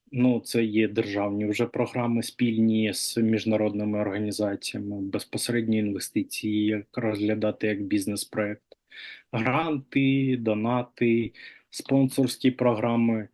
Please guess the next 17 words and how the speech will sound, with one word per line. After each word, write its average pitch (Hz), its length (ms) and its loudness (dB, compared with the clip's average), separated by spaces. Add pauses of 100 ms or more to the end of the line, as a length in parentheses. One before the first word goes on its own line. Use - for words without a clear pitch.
(320)
ем, 110 640 0
краудсорсинг, 127 920 2 (200)
не 117 320 2
відмовляємося, 117 1040 2
збираємо 110 680 0
кошти, 127 720 0
бо, 117 420 4 (160)
м, 127 380 2
навіть 117 440 2
якщо 120 380 -2
у 117 80 0
вас 113 440 -2
є 113 360 2
кошти - 440 -2
на 107 220 0
запуск 107 460 -4 (560)
проєкту, 135 680 0